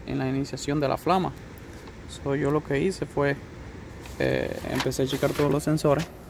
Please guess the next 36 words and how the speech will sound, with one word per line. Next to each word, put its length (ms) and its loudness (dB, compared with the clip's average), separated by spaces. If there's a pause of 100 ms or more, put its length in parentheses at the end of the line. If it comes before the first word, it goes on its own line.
(1000)
y 60 0
todo 200 4
estaba 240 2
bien. 300 2 (260)
Y 60 -4
cuando 320 6
miro 240 6
para 200 6
acá 300 6
veo 240 6
que 80 4
estaba 440 2 (480)
partido 480 0
el, 180 2 (920)
el 80 2
iniciador 440 4
de 80 2
flama. 260 0 (800)
Anyway, 400 2 (680)
yo 120 4
lo 60 8
voy 80 4
a 20 6
enseñar 320 2
ahora, 180 0
le 60 -4
voy 100 0
a 40 -8
quitar 180 -2
la 140 0
corriente, 400 0 (1500)
cómo 260 2
se 160 -2
chequea 260 -2
de 80 2
fácil. 400 -4